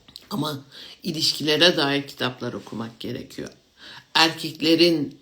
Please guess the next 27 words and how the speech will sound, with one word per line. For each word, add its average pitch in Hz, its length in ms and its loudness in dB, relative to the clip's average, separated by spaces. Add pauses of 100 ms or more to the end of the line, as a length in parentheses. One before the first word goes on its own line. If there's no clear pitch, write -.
davranışını 127 680 -2
anlatan 123 520 -4
kitaplar 113 560 -8
var, - 360 -10
kadınların 131 640 -4
davranışlarını 107 760 -8
anlatan 101 460 -12
kitaplar - 540 -16
var. 117 200 -12 (440)
Biraz 196 460 6
bu 160 300 -2
işin - 720 0 (600)
ustası - 600 0
olabilmek 151 800 -2
için 135 380 -2
de 123 80 -4
okumak - 540 -12
gerekiyor - 920 -12
ve 143 180 0 (1160)
o - 80 -8
kadar 170 400 4
çok 131 260 -6
insan 127 440 -2 (340)
her 190 280 4
şeyi 165 320 6
yapmaya 139 500 -2
hazırım, 135 440 0